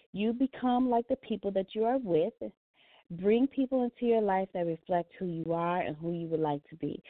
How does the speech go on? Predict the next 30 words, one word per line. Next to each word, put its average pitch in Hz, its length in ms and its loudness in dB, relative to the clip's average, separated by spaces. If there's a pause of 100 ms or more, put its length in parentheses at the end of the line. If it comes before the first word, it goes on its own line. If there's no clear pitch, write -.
(200)
Again, 180 400 4
this 165 180 0
accounts 165 380 -6 (180)
to 156 180 0 (580)
surrounding 196 420 4
yourself 170 380 0
with 156 140 -2
positive 156 460 0
people. - 380 -6 (280)
If 180 140 2
you 220 160 4
have 220 300 4
some 175 120 -2
negative 165 300 -2
Nancy's 233 880 2
or 170 160 -2
some 165 160 -2
draining, 226 760 2 (520)
uh, - 460 4 (100)
people 226 380 2
in 214 160 2
your 196 140 2
life 185 340 4 (340)
that 170 140 4
love 165 340 4
to 202 80 -4
bring 190 220 0
on 190 120 2
the 190 80 0
drama, 190 600 0